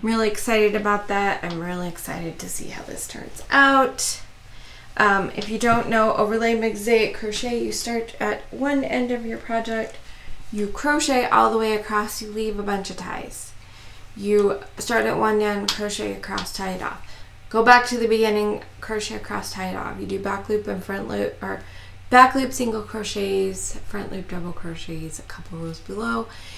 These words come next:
It's all perfect. It's actually really easy, but also kind of fun. So even though I'm making a blanket and it's mostly single crochets and double crochets, I'm actually enjoying it, which usually I get really bored.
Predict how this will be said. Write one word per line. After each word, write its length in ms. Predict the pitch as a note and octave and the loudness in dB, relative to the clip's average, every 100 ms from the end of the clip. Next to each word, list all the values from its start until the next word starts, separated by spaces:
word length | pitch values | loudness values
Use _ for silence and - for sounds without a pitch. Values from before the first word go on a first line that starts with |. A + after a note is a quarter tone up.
| - - B3+ | -16 -4 0
It's 200 | C4+ - | 0 2
all 240 | A3+ A3+ | 4 4
perfect. 640 | A3+ A3+ A3 G3 - - - | 2 -2 -2 -4 -2 -2 0
It's 200 | A3+ - | 0 2
actually 340 | G#3 G#3 B3+ | 0 4 4
really 220 | A#3+ A3+ | 4 2
easy, 400 | - G3 A#3 C4+ C#4 - - - - - - - | 2 0 0 0 -4 -8 -8 -6 -6 -6 -6 0
but 120 | A3 A3 | 4 6
also 260 | G#3 A#3 | 6 4
kind 200 | A3+ A3 | 2 2
of 80 | G3+ | 2
fun. 460 | - G3 G#3 A#3 A#3 | 2 0 2 0 0
So 300 | - G#3+ G3+ | 0 4 6
even 260 | G3+ G#3 | 6 4
though 160 | G3+ G3+ | 2 2
I'm 120 | G3 | 2
making 320 | G3 G3 G3+ | -2 -2 -2
a 40 | G3 | 0
blanket 520 | F#3+ F3+ G#3 F#3+ - | 0 -2 -2 -4 -4
and 200 | F#3+ F#3 | -4 -4
it's 180 | E3 - | -6 -6
mostly 320 | F#3 F3+ F3+ | -6 -4 -6
single 300 | F3 F3+ F3+ | -6 -6 -8
crochets 440 | - F#3 F3+ F#3 F3+ | -8 -8 -6 -6 -6
and 100 | E3+ | -6
double 200 | E3+ E3+ | -8 -8
crochets, 400 | G3 F3+ F#3+ F3+ | -8 -8 -6 -6
I'm 120 | F3 | -6
actually 380 | E3+ - F#3+ F#3+ | -6 -8 -6 -6
enjoying 460 | E3 D#3+ E3+ F#3+ | -6 -6 -6 -4
it, 240 | A3+ A#3 - - - - - - | -4 -6 -8 -16 -16 -16 -14 -10
which 280 | G3 G3 - | -2 0 0
usually 320 | G3 F3+ G3 | -2 0 0
I 80 | F#3+ | 0
get 220 | F3+ D#3 - | 0 -2 -2
really 200 | F3 E3+ | -2 -4
bored. 380 | E3 D3 D3+ | -2 -2 -4